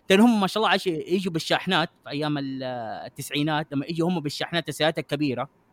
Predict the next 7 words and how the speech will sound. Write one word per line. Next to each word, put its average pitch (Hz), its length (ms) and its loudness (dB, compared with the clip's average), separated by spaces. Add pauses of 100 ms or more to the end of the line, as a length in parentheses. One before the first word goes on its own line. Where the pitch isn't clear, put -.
(500)
لازم 269 380 10
واحد 277 180 8
يقعد 240 180 6
يصلح 233 280 2
السيارة. 190 360 2
يقول: 196 180 -2
"إيوه، 262 200 0